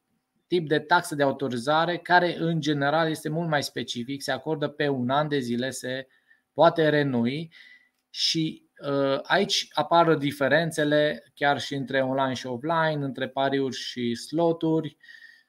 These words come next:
între mai multe tipuri de activități. De exemplu, vă dau, uh, pornesc cu jocurile tradiționale de tip loto. Avem o sută optzeci de mii de euro pe activitate, per activitate, da?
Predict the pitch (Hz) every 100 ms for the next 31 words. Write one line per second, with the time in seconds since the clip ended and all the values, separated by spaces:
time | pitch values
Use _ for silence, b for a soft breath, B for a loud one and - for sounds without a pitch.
0 | _ - 143 139 139 135 135 135 131 -
1 | - - - 135 131 135 151 143 - 127
2 | 120 117 135 123 123 117 113 120 110 127
3 | 151 190 - _ _ _ 139 160 170 147
4 | 160 139 127 123 135 139 135 127 123 123
5 | 120 117 117 113 131 127 120 - 120 117
6 | 117 113 113 - _ _ _ _ _ _
7 | _ _ 120 127 123 120 120 113 110 123
8 | 117 110 107 - 123 110 113 110 113 113
9 | 131 127 110 151 147 120 120 127 117 120
10 | 120 113 117 117 107 104 - _ _ 165
11 | 175 151 139 - 135 120 110 110 120 120
12 | 135 135 - 113 107 101 110 131 117 113
13 | 156